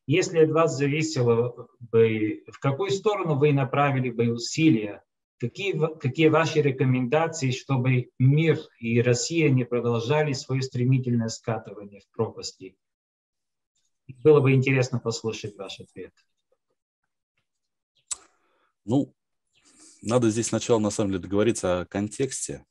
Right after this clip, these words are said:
Speaker 2: о канве и о терминах. Ну, то есть, для начала, я не вижу никакого стремительного скатывания пропасти в экономическом смысле. Мы имеем депрессию. Мы имеем долгую, тоскливую, печальную депрессию.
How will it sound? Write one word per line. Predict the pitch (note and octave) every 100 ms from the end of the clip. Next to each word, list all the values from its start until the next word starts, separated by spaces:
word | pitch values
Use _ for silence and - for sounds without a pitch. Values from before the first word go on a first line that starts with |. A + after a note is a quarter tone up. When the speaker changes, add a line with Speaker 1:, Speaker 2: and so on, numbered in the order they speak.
| -
Speaker 2:
о |
канве | - G2+ G2+ G2+ B2
и | A2 F#2
о | F#2+
терминах. | - G#2+ F2 D2+ D2 - _ _ - - - _ _ _ -
Ну, | A2
то | B2+
есть, | -
для | G#2 B2
начала, | B2+ F#2
я | F#2+
не | C#3+
вижу | B2 A#2 G2+
никакого | - - B2
стремительного | - G#2+ A#2 G2 F#2+
скатывания | F2+ - A2 F#2 F2+
пропасти | E2+ E2 - -
в |
экономическом | E2 E2+ F#2 - -
смысле. | - D#2+ - - _ _ _ _ _ _ _ _ _ _ _ _ _ _ _ _ _ -
Мы | - E3 G3+
имеем | C3 F3 E3+ A#2+
депрессию. | A2 - E2 - - - _ _ _ _ _ _ -
Мы | C3+ F#3
имеем | D#3 A2+ F#2+
долгую, | B2+ F3 D#3 C#3
тоскливую, | - - - A2 D3 C#3
печальную | C3 A2 - G2+ A2+
депрессию. | F2 E2+ D#2+ D#2 - -